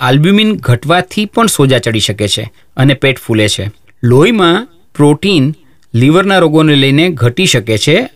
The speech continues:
ખોરાકમાં પ્રોટીન માલન્યુટ્રિશનથી કે પછી આંતરડાના રોગોમાં પ્રોટીન નીકળી જવાથી કે પછી નેફ્રોટિક સિન્ડ્રોમ જેવા કિડનીના રોગમાં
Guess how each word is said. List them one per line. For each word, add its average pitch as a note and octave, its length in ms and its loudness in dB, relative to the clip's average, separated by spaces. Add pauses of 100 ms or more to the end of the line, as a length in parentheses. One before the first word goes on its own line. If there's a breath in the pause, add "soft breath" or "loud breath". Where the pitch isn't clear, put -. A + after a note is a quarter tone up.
(280)
ખોરાકમાં G3 560 0
પ્રોટીન F3 560 0 (280 loud breath)
માલન્યુટ્રિશનથી D#3+ 1160 0
કે - 160 -2
પછી C3+ 360 -2
આંતરડાના D#3 500 0
રોગોમાં C#3+ 520 0
પ્રોટીન D#3+ 540 0
નીકળી C3 400 0
જવાથી D#3 600 0 (340 soft breath)
કે F#3+ 140 2
પછી F#3 480 0 (280 loud breath)
નેફ્રોટિક F3 680 -2
સિન્ડ્રોમ D#3+ 580 0
જેવા C#3+ 380 0
કિડનીના E3+ 580 0
રોગમાં D3 560 2